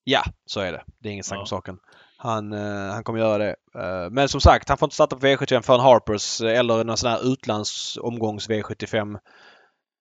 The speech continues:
Speaker 1: Typ Müllers omgången vet jag var en sån. Jag tror, eh,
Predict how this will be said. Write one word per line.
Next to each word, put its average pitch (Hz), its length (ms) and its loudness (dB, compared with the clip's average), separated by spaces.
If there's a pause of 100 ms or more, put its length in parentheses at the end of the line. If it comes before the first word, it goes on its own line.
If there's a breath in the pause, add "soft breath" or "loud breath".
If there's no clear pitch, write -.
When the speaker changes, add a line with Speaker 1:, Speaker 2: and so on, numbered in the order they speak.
(140)
Speaker 1:
Typ 139 300 6
Müllers 131 500 4
omgången 120 360 2
vet 127 240 4
jag 117 80 4
var 117 140 4
en 110 60 0
sån. 104 240 0
Jag 107 80 -6
tror, 117 260 0
eh, 110 440 0